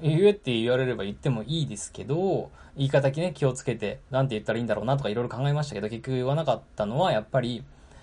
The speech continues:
うーん、責任が生まれるからかなと思って、タメ口聞いてくる男の子にはスルーして喋ってました。うん、スルーして喋ってたけど、やっぱ、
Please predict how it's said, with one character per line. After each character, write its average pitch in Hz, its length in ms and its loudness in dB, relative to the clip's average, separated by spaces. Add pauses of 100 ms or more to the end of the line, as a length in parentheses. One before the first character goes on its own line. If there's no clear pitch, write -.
(480)
う 135 40 -2
ー 131 40 2
ん、 120 1040 -2
責 143 300 -2
任 143 180 4
が 185 100 4
生 151 60 2
ま 123 120 0
れ 113 100 0
る 123 80 -4
か - 140 -8
ら 98 80 -4
か 123 100 -4
な 214 180 4
と 165 120 -4
思 117 160 -2
っ - 20 -8
て、 175 680 0
タ 123 140 -4
メ 123 160 0
口 117 680 -4 (400)
聞 113 220 -4
い 110 40 -10
て 110 140 -4
く 120 160 -4
る 107 80 -4
男 113 400 -2
の 135 140 4
子 135 140 0
に 147 120 2
は 175 340 2
ス - 360 -4
ル 131 300 4
ー - 20 -4
し - 100 -10
て 147 100 4
喋 - 280 0
っ - 20 0
て - 180 -14
ま - 140 -10
し - 80 -14
た。 - 180 -12 (420)
う 110 60 -4
ん、 101 240 -4
ス - 140 -6
ル 208 100 0
ー 214 40 0
し 196 40 -2
て 143 60 -2
喋 143 220 2
っ - 20 -8
て - 80 -10
た 139 60 2
け 123 60 -2
ど、 123 60 0
や 185 80 6
っ 196 80 -6
ぱ、 123 200 4